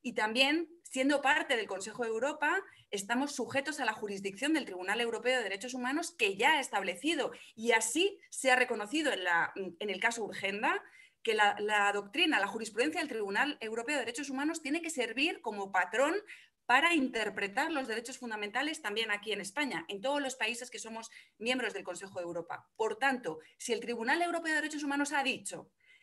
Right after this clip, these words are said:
que no respeta, no, no proteger el clima, no proteger el medio ambiente por parte de los gobiernos constituye una vulneración de los derechos fundamentales de la ciu-, de la ciudadanía,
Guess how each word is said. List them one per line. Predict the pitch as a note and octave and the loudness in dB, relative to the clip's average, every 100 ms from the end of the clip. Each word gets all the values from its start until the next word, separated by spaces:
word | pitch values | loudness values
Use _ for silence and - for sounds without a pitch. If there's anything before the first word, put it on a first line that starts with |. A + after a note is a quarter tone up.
| _ _ _ _ - | _ _ _ _ 2
que | B3 A#3 A#3 | 4 4 2
no | A#3+ C4 | 2 4
respeta, | F4+ F#4+ - D#4+ D#4 D4+ - - | 4 2 0 -2 2 2 0 -2
no, | B3+ D#4 D#4 | 2 2 2
no | B3+ D#4+ | 0 2
proteger | F4 F4+ E4+ - D#4 | 4 2 2 0 2
el | C#4 B3 | 4 2
clima, | - C#4+ A#3 D#3+ D3+ - _ - | 0 0 0 -2 -6 -14 _ -4
no | C4+ | -2
proteger | F4 F4 - D#4+ | 0 -2 0 2
el | C4 | 2
medio | C4 D#4 C#4+ | 4 2 4
ambiente | B3 B3 C#4 A#3+ F3+ D#3+ - | 2 2 2 0 0 -6 -4
por | G3+ | -2
parte | G3 D4 D4+ | 2 2 2
de | C#4 | 2
los | B3+ | 2
gobiernos | G#3+ G#3+ C4 C4+ G3+ E3+ - - _ | 0 0 2 2 0 -8 -10 -16 _
constituye | - A3+ A3+ A#3 C#4+ D4 | -4 -2 -2 -2 4 4
una | E4 C#4 | 4 2
vulneración | A#3+ A3+ G#3+ G#3 C#4 C4 G#3 | 2 0 0 0 0 0 0
de | |
los | G3+ G3 | -2 0
derechos | G3+ A#3+ C#4+ | 0 0 -2
fundamentales | C#4 A#3+ A3 G#3 B3 B3 | -2 -2 -4 0 0 0
de | A3+ | -2
la | G#3 | -4
ciu-, | G3+ G#3 F#3+ | -4 -6 -6
de | G3+ | -4
la | G3 | -4
ciudadanía, | G3 F#3 F#3 G#3+ G3+ E3+ | -2 -2 -2 -2 -6 -8